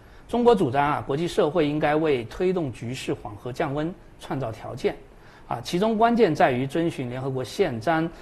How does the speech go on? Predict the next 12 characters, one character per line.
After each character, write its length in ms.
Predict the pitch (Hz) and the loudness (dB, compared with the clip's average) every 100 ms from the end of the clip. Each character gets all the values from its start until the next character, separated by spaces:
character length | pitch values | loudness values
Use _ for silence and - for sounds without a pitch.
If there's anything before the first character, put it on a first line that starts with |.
| - | -10
的 100 | 139 | -8
宗 260 | 113 208 214 | -4 -2 -2
旨 160 | - 104 | -4 -8
和 160 | - | -8
原 340 | 107 95 104 165 | -6 -6 -6 -6
则， 140 | 123 - - - - - | -6 -10 -18 -20 -20 -2
还 80 | 170 | 0
要 80 | 156 | 2
树 200 | 220 180 | 4 4
立 120 | 147 | 4
共 300 | 139 196 135 | 2 -2 -2
同、 380 | - 113 120 | -6 -6 -4